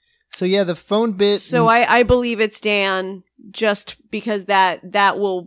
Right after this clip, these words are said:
Speaker 2: pay off in the end of the episode.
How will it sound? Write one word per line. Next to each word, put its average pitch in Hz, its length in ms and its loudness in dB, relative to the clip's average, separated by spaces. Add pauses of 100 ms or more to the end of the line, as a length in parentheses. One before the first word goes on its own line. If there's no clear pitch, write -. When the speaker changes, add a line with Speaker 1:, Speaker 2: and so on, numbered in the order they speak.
Speaker 2:
pay 202 260 -2
off 175 300 2
in 180 140 -6
the 165 180 -6
end - 420 -14
of 196 140 -4
the 180 140 -4
episode. - 560 -12